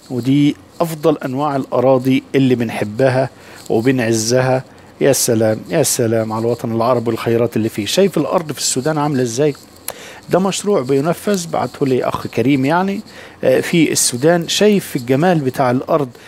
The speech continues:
آه، تربة ما شاء الله رملية على أكاسيد حديد على مادة عضوية باينة فيها، هي أرض مثالية يا جماعة، أرض مثالية ما شاء الله، من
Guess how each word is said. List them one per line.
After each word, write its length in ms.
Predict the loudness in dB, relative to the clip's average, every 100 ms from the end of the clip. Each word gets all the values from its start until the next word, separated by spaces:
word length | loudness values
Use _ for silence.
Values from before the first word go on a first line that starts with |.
| -20 -4
آه، 240 | 2 4 2
تربة 480 | 2 0 2 2 2
ما 140 | 0
شاء 280 | 0 0 2
الله 240 | 4 4
رملية 500 | 4 2 0 2 4
على 460 | 4 2 2 2 0
أكاسيد 360 | -2 -2 -4
حديد 440 | -2 -2 0 0 2
على 240 | 0 0
مادة 300 | 0 0 0
عضوية 400 | 0 0 4 4
باينة 280 | 4 0 -2
فيها، 360 | -2 0 2 2
هي 240 | 4 2 0 -16 -10 0
أرض 240 | 0 2 -2
مثالية 580 | -2 0 2 4 4
يا 60 | 2
جماعة، 480 | 0 -4 -4 -6 -4 -2
أرض 300 | -2 0 -2
مثالية 560 | 0 0 2 2 2
ما 120 | 0
شاء 280 | -2 -2 -2
الله، 260 | -6 -8 -10 -14 -20 -20 -20 -20 -20 -18 -18 -16 -4
من 140 | -2